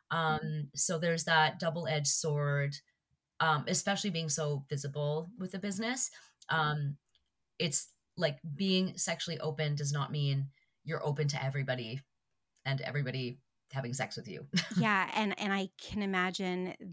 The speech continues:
Speaker 1: that if you ha-, these other people have their own stories of what it means for someone like you to do what you do for a living,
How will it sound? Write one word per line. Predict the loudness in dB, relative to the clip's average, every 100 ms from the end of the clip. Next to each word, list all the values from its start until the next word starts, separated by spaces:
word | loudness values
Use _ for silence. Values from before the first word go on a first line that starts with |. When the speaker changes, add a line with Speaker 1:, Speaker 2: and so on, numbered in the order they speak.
| -6
Speaker 1:
that | -4 0 -2 -4 -10 _ _ -6
if | -2
you | 0 0
ha-, | 2 2 2 -4 -16 -14 -16 -18 _ _ _ _ -6
these | 2 4
other | 4 4
people | 0 0 -2 0 -2 0 -2 -4
have | -2 -2 0
their | -2 0
own | 0 2
stories | 0 0 2 2 0 -2
of | -4 -2
what | -2
it | -2
means | -2 0 2 0 0 0 -2 -8 _
for | -8
someone | -2 0 2 2
like | 0 -2
you | 0 2 2 0 0
to | 2 2
do | 2 0
what | 0 -2
you | 0 2
do | 4 4
for | 2 2
a | 2
living, | 2 2 2 0 -2